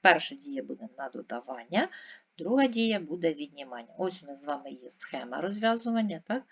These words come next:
у вигляді відрізка. Перший день, другий день. Нам треба дізнатися, скільки разом і скільки залишається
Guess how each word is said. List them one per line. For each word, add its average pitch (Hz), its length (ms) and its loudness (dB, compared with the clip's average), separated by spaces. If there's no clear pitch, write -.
у 147 60 -6
вигляді 165 580 0
відрізка. - 760 -6
Перший 170 460 0
день, 285 300 4
другий 175 460 2
день. 120 240 -6
Нам 160 180 0
треба 139 280 -2
дізнатися, 139 500 -8
скільки - 380 -10
разом 143 520 0
і 277 80 -10
скільки - 400 -4
залишається 160 760 -6